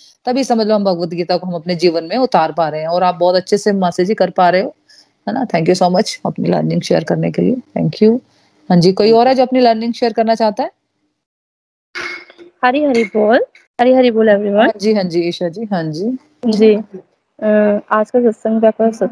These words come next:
Speaker 2: में बहुत इंपॉर्टेंट हो, बहुत ही अच्छा था। इसके क्वेश्चंस के बहुत, बहुत अच्छे क्वेश्चंस लगे, जैसे उनके आंसर्स दिए भगवान जी ने, कॉमन क्वेश्चंस थे सारे।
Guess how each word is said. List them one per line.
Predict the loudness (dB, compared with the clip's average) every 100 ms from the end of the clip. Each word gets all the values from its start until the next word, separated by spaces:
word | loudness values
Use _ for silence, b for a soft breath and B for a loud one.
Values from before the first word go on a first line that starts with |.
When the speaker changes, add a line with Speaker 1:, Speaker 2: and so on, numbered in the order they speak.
| -2
Speaker 2:
में | 0 2 0 2
बहुत | 2 2
इंपॉर्टेंट | 2 2 2 0
हो, | 2
बहुत | 4 4 4
ही | 2 2
अच्छा | -2 -2 2
था। | 4
इसके | 4 2
क्वेश्चंस | 0 -2 0 -6
के | 0 2
बहुत, | 2 0 -8
बहुत | -2 0 0
अच्छे | -2 0
क्वेश्चंस | -2 -2 -6 0
लगे, | 0 4 4
जैसे | 4 2 -4
उनके | -4 -4
आंसर्स | -2 -2 -2 -2
दिए | 2 4
भगवान | 4 4 2
जी | 0
ने, | 0 -2 _ _ -4
कॉमन | 0 2 2 2
क्वेश्चंस | -2 -4 -6 -6 -6
थे |
सारे। | 2 4 4